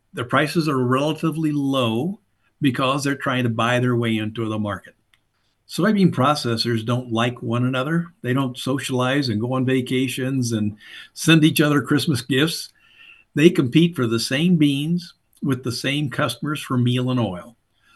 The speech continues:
So they realize to buy into a market,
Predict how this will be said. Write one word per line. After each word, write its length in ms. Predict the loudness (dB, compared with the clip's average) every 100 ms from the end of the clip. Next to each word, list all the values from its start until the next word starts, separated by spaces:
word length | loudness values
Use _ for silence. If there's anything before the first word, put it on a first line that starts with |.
| -20 -20 -20 _ _
So 640 | -2 4 6 6 2 -2 -12 -14 -4
they 200 | 2 6
realize 500 | 6 6 0 -2 -2
to 120 | -4
buy 340 | -2 0 2 2
into 380 | 0 -2 -2
a 40 | -2
market, 500 | 0 0 0 -2